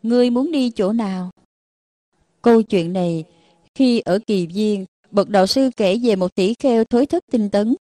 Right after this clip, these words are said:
Vị ấy được đưa đến chánh pháp đường và được bậc đạo sư hỏi, "Có thật thế chăng?"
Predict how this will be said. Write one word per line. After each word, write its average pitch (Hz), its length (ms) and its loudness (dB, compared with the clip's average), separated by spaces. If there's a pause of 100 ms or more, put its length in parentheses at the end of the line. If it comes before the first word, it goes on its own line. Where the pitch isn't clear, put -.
(1000)
Vị 208 260 0
ấy 285 340 2
được 202 220 0
đưa 262 180 2
đến 247 360 2
chánh 285 220 2
pháp 359 200 -2
đường 190 300 2 (140)
và 190 120 2
được 180 240 -2
bậc 190 160 -2
đạo 185 160 0
sư 240 260 0
hỏi, 196 420 -2 (840)
"Có 339 180 0
thật 214 220 0
thế 311 160 0
chăng?" 285 280 -2